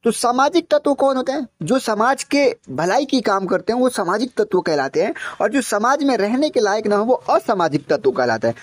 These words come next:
तो समाजीकरण का मतलब यही होता है कि इंसान को सामाजिक बनाना। ये एक प्रक्रिया है जो इंसान संस्कार, अ, सं-, समाज से जुड़ने लगता है। और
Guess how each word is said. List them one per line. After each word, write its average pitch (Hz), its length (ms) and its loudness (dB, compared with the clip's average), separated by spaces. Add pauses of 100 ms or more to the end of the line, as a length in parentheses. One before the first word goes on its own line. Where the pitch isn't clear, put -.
(180)
तो 233 60 4
समाजीकरण 277 760 2
का 302 180 2
मतलब 247 400 0
यही 214 160 4
होता 226 240 4
है 262 60 -2
कि 254 120 0
इंसान 226 400 0
को 269 140 2
सामाजिक 190 640 0
बनाना। 120 400 0 (400)
ये 262 140 4
एक 269 180 -2
प्रक्रिया 240 440 2
है 277 180 -2 (200)
जो 226 160 2
इंसान 240 340 0
संस्कार, 208 560 0
अ, 196 160 6
सं-, 190 300 2 (340)
समाज 196 340 2
से 247 160 2
जुड़ने 180 360 4
लगता 131 300 2
है। 110 80 -8 (320)
और 247 140 6